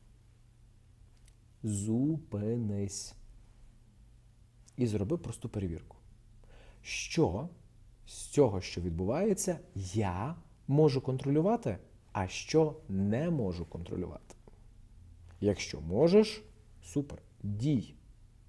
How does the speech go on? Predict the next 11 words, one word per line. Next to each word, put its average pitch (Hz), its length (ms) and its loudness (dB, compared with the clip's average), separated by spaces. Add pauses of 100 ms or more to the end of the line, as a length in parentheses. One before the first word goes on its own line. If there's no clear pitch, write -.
(340)
Якщо 90 440 0
ні, 113 340 2 (420)
приймай. 87 640 -4 (920)
Це 113 240 0
не 120 160 0
поразка, 95 720 -4
це 120 220 -6
про 135 300 0 (180)
дорослість 107 960 -2 (120)
самої 85 400 -6
ситуації. - 640 -6